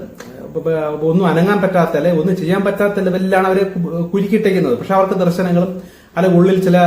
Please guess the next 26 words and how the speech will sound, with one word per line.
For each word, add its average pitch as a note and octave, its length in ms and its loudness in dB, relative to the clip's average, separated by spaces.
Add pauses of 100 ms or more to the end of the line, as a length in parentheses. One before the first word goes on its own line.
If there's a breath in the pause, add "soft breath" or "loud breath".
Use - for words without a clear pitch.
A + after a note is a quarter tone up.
(280)
കാഴ്ച, E3 280 0
കാഴ്ചപ്പാടുകളൊക്കെ E3+ 800 0
അവർക്ക് G3+ 200 0
ഉണ്ട്, G3+ 280 4
പക്ഷെ E3 180 0
ഇതൊന്നും G#3 400 2
സാധിക്കുന്നില്ല. G#3 880 -2 (640 soft breath)
അങ്ങനെ A#3+ 340 4
പെട്ടുകിടക്കുന്ന F#3 1040 0 (180)
ഇത്തരക്കാർക്ക് G3 840 0
എങ്ങനെ G3 340 2
മുന്നോട്ട് F3 360 2
വരാൻ C3 260 0
പറ്റും? G#2+ 280 -6
കാര്യം G3 140 2
ഇവർ A3 120 4
ആത്മീയമായി G#3+ 460 0
വയ-, F3 280 2
ഒത്തിരി E3 380 0
ഉയർന്ന F3+ 460 2
അല്ലെ F3+ 300 -2
ആത്മവളർച്ച F3+ 520 -4
ഉള്ള F3 240 2
വ്യക്തികളായതുകൊണ്ട് D#3+ 760 0 (640 loud breath)
ഈ B3 40 2
മതത്തിന്റെ G#3+ 840 2